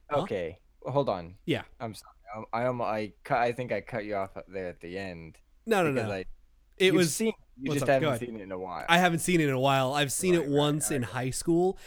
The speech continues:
Speaker 1: and I, like, keep meaning to watch it again, but I just, like, <laughs> I'm like, "What? I really don't wanna watch The Room again." Like, I'm gonna be honest. As much as I do love that film, it's, it's difficult to sit through even once. So,
Speaker 2: <laughs>
Speaker 1: um,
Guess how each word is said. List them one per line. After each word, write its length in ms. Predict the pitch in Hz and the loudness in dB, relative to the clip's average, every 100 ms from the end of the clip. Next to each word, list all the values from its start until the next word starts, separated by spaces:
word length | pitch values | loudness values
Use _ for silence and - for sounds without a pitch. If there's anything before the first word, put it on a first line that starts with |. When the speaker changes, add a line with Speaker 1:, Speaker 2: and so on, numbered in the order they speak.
| - | -10
Speaker 1:
and 80 | 147 | -2
I, 100 | 151 | 2
like, 160 | 143 135 | 2 0
keep 200 | 160 131 | 0 -2
meaning 320 | 113 117 117 | -2 -2 -2
to 80 | 123 | 0
watch 300 | 123 127 - | 0 0 0
it 60 | 135 | -2
again, 320 | 131 135 135 | 0 0 0
but 120 | 113 | -2
I 60 | 107 | -6
just, 200 | 107 110 | -6 -8
like, 160 | 101 | -8
<laughs> 40 | - | -4
I'm 80 | 165 | 0
like, 160 | 175 | 2
"What? 220 | 151 180 - - - | 2 0 0 -6 4
I 60 | 254 | 6
really 260 | 233 202 | 8 8
don't 160 | 185 165 | 6 4
wanna 180 | 160 151 | 4 2
watch 180 | 156 147 | 2 2
The 160 | 151 | 0
Room 240 | 131 147 160 | 2 2 4
again." 380 | 156 170 175 165 - - - | 4 6 4 0 -8 -6 2
Like, 100 | 208 | 4
I'm 100 | 202 | 6
gonna 120 | 185 | 6
be 140 | 151 | 6
honest. 340 | 151 156 143 - - - | 6 4 2 -2 -4 2
As 160 | 170 | 4
much 160 | 180 170 | 6 4
as 100 | 175 | 6
I 120 | 175 | 6
do 140 | 160 | 6
love 280 | 151 147 147 | 4 6 4
that 220 | 135 143 127 | 4 2 2
film, 440 | 139 156 160 160 | 2 4 4 2
it's, 320 | 156 139 - - | 0 0 0 0
it's 200 | 151 120 | -2 0
difficult 460 | 139 135 131 139 | 2 2 0 -2
to 100 | 120 | -2
sit 240 | 107 139 135 | -2 -2 -2
through 300 | 135 147 143 | 0 0 0
even 300 | 135 123 117 | -2 -2 0
once. 400 | 127 143 165 - - - | 2 0 -2 -8 -10 -16
So, 420 | - - 165 151 | -6 2 4 4
Speaker 2:
<laughs> 20 | 143 | 2
Speaker 1:
um, 360 | 135 127 120 | 0 0 -6